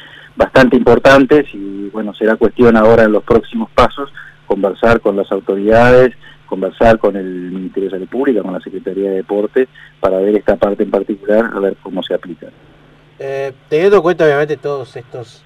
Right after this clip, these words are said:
Speaker 2: hechos y un poco el, no hablar de fecha, porque ya lo hemos, lo hemos mencionado un poco en el arranque,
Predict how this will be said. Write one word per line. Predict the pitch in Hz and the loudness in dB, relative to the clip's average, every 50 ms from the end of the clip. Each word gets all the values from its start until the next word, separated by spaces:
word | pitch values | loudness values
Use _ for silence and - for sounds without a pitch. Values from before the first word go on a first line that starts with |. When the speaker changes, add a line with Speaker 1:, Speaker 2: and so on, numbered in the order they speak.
| _ _ | _ _
Speaker 2:
hechos | - 139 139 131 - - 147 165 160 - - 127 | -6 -6 -6 -6 -4 -6 -6 -6 -6 -10 -12 -12
y | 123 | -12
un | 123 117 | -10 -10
poco | 139 131 - 139 | -10 -8 -8 -8
el, | 123 117 107 - _ - - - - _ - | -8 -8 -12 -16 _ -20 -20 -20 -20 _ 0
no | 147 156 | 2 4
hablar | 160 165 170 170 165 | 4 6 4 4 4
de | 160 156 | 2 2
fecha, | - - 170 160 - 151 | 0 -2 -4 -2 -4 -4
porque | 127 123 107 110 107 | -4 -6 -8 -10 -10
ya | - 120 | -10 -8
lo | 123 123 | -8 -6
hemos, | 120 120 117 110 107 - _ _ | -6 -8 -10 -12 -14 -16 _ _
lo | - 127 | -12 -10
hemos | 127 127 127 131 | -8 -6 -4 -4
mencionado | 135 127 - - 160 160 160 156 | -6 -6 -6 -4 0 2 4 2
un | 151 135 | 2 2
poco | 151 151 151 151 | 0 0 2 2
en | 143 | 4
el | 147 | 4
arranque, | 143 143 151 151 147 131 - 147 156 175 | 4 4 4 2 0 0 0 -2 -2 -2